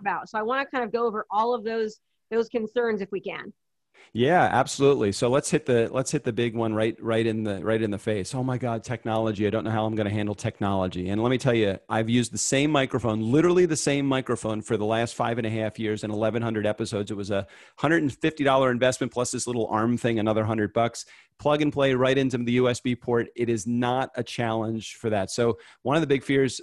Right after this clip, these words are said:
Speaker 2: uh, was definitely technology. Also things like, "I don't have a personality or don't really think that I'm going to be, like, a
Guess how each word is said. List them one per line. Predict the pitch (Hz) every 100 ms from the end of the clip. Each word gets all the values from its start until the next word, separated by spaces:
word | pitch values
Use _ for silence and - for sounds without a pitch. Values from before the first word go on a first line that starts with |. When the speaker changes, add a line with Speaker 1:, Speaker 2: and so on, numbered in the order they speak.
| -
Speaker 2:
uh, | 110 110 104
was | 113 92
definitely | 135 127 131 120
technology. | - 117 117 117 127 151 165
Also | 143 151 160
things | 147 151 143
like, | 139 131 - - - -
"I | 131
don't | 143
have | 151
a | 139
personality | 156 147 143 135 135 135 135
or | 120
don't | 123 127
really | 127 123
think | 135 127
that | 120
I'm | 117 123
going | 120 120
to |
be, | 107 120 117
like, | 110 113
a | 107